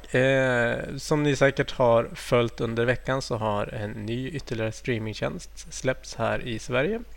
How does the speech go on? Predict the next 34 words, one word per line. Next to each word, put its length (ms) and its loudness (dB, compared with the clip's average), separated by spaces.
H 240 0
B 120 0
O 80 2
Max, 480 -4
eller 200 -6
H 140 -2
B 120 -2
O 20 0
Nordic 320 -4
som 200 -8
blir 100 -6
H 160 -4
B 100 -6
O 40 -4
Max. 460 -6
Eh, 380 4
och, 380 -2
eh, 520 2
de, 360 0
man 100 2
kan 100 4
ju 40 6
konstatera 520 6
att 300 -2
de 360 0
blir 220 -4
ju 100 0
bara 360 0
fler 340 0
och 80 0
fler, 400 4
de 140 -8
här 220 -8
streamingtjänsterna. 800 -8